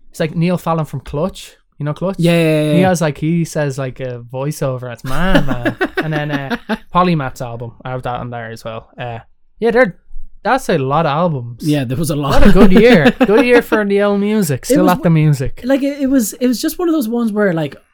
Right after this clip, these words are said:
Speaker 2: like, as I, as I was saying, like, I have
Speaker 1: Mm.
Speaker 2: to condense it to a list. It's just
Speaker 1: Yeah.
Speaker 2: like, "Oh, fuck, what do I put in here?" 'Cause, like, even on my list, I'm just like, "Where's Charlie's album gonna go?" And I was like, "Oh my God,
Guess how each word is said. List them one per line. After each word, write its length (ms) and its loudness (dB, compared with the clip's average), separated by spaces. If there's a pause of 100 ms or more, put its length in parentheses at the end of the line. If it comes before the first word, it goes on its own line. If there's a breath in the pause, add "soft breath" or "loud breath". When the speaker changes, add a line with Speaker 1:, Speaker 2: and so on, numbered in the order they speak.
Speaker 2:
like, 140 -6
as 160 -4
I, 60 0
as 200 2
I 40 4
was 100 0
saying, 240 6
like, 160 2
I 100 2
have 140 4
Speaker 1:
Mm. 40 -2
Speaker 2:
to 80 0
condense 420 2
it 100 0
to 100 -4
a 40 -2
list. 200 0
It's 140 0
just 100 2
Speaker 1:
Yeah. 100 0
Speaker 2:
like, 100 -8
"Oh, 160 -10
fuck, 440 -10
what 120 -4
do 100 -2
I 40 0
put 180 2
in 120 -2
here?" 180 -2 (240 loud breath)
'Cause, 120 4
like, 160 4
even 280 4
on 120 4
my 80 6
list, 300 4
I'm 80 8
just 180 4
like, 220 0 (260 soft breath)
"Where's 320 6
Charlie's 460 4
album 260 2
gonna 160 0
go?" 120 -4
And 80 0
I 40 -2
was 60 -4
like, 120 -8
"Oh 120 -4
my 140 -2
God, 400 -2